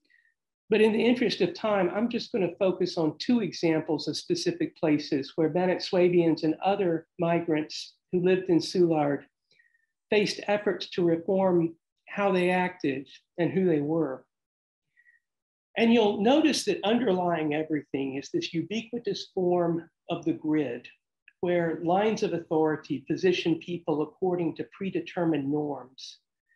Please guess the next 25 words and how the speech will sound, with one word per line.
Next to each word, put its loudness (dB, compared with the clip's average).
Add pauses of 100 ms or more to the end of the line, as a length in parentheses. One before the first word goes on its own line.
(500)
whether 2
it's 0
the -2 (320)
grid 2 (440)
of -2 (520)
the -2
streets 0
in 0
Soulard, 0 (1080)
the 4
grid 4
of 2 (260)
John's 0
teacher's -2
grade 2
book, -6 (1000)
or 2
the 4
grid 4
of -2
monks -4 (320)
in 2
the 2
steerage -2
passage. -4